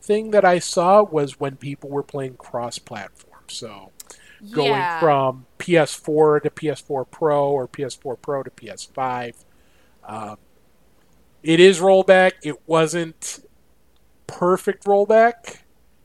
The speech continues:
Speaker 1: Uh, it is a beta. It, it's,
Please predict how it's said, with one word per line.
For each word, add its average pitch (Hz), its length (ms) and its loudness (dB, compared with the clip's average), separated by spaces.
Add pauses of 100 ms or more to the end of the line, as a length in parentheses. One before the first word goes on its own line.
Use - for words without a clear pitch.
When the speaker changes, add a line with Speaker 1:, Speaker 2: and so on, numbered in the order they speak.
(340)
Speaker 1:
Uh, 135 520 -8 (680)
it 175 180 0
is 196 320 2
a 185 120 2 (120)
beta. 202 480 2 (340)
It, 165 240 0
it's, - 320 -6